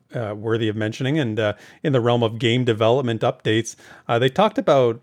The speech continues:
you know, up to now, the focus has been on programming, and they're shifting now to focus on art and content. They did say the game building tools are, quote, "mostly finished,"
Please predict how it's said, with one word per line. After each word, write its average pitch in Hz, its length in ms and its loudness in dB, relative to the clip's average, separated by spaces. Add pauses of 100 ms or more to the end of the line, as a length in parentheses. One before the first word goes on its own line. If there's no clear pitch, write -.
you 139 80 0
know, 135 80 2
up 156 140 0
to 202 80 2
now, 117 180 2
the 113 100 -2
focus 127 320 -2
has 117 140 -8
been 110 140 0
on 104 180 -2 (180)
programming, 131 720 4 (300)
and 117 100 -2
they're 117 120 2
shifting 151 720 0
now 120 400 0
to - 160 -12
focus - 360 -4
on 113 140 -2 (100)
art 113 280 0 (100)
and 104 400 -4
content. 131 800 -6 (380)
They 131 100 2
did 139 160 0
say 143 140 4
the 127 100 0
game 123 380 0
building 117 400 0
tools 151 420 0
are, 110 300 -2 (100)
quote, 120 320 -4
"mostly 120 580 0
finished," 101 600 -12